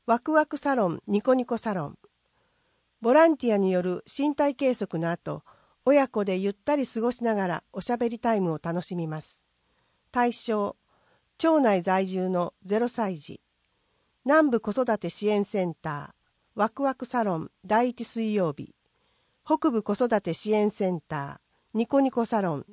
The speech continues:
第二水曜日。季節の行事、子育て支援講座。地域交流、異世代交流事業。対象、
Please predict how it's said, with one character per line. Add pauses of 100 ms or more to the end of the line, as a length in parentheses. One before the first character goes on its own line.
第
二
水
曜
日。 (1200)
季
節
の
行
事、 (360)
子
育
て
支
援
講
座。 (720)
地
域
交
流、 (140)
異
世
代
交
流
事
業。 (720)
対
象、